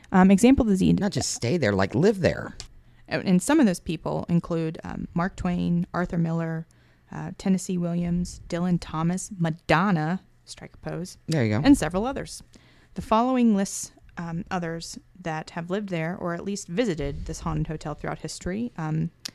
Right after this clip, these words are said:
Speaker 1: Janis Joplin,
Speaker 2: Mm.
Speaker 1: gone, gone way too soon. Alice Cooper, Patti Smith, Jimi Hendrix, and Sid Vicious.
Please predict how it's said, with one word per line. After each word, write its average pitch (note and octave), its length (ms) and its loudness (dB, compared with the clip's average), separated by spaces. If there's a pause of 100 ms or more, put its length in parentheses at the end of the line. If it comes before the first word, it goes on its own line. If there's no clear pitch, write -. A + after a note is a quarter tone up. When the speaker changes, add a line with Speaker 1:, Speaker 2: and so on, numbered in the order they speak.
(220)
Speaker 1:
Janis D#3+ 340 0
Joplin, D3 520 -2 (460)
Speaker 2:
Mm. G3+ 120 2
Speaker 1:
gone, D3+ 360 2
gone D3 220 -4
way C#3+ 140 -4
too - 160 -14
soon. - 300 -6 (720)
Alice A3+ 280 2
Cooper, G3+ 380 -2 (460)
Patti D#3+ 240 -4
Smith, - 480 -2 (400)
Jimi C#4 260 6
Hendrix, G#3+ 380 4
and D#3+ 200 -2
Sid F#3+ 400 -4
Vicious. - 500 0